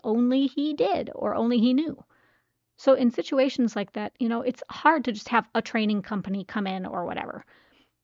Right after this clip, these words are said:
But I'm just saying, if the employees you're letting go have to train the new people,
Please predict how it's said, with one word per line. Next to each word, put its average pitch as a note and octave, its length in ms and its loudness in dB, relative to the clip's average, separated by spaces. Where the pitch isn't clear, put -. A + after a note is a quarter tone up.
But A#3+ 80 -2
I'm B3+ 120 4
just D#4 220 -2
saying, B3 500 2
if E4 260 -2
the D4+ 180 -4
employees A#3+ 460 2
you're A#3 80 -2
letting A3 300 -2
go G3 220 -2
have - 500 2
to - 100 -6
train G#3 320 -4
the F#3+ 80 -4
new F#3+ 160 -6
people, G3 480 -8